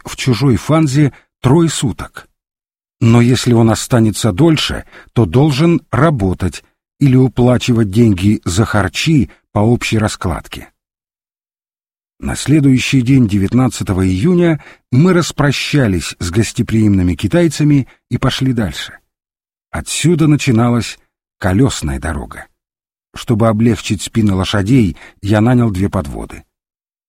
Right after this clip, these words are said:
В нижнем течении долина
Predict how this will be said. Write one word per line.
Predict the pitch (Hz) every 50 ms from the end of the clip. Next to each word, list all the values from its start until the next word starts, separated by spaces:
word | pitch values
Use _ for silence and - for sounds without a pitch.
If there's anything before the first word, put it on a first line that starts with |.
| _ _ _ _ _ _ _ _ _ -
В | - 92 82 87
нижнем | 98 110 147 170 160 139 131 151 151 147 143 139 -
течении | - 135 131 - - - - 160 160 143 123 110 101 98
долина | 92 90 117 117 113 139 147 143 139 127 120 120 -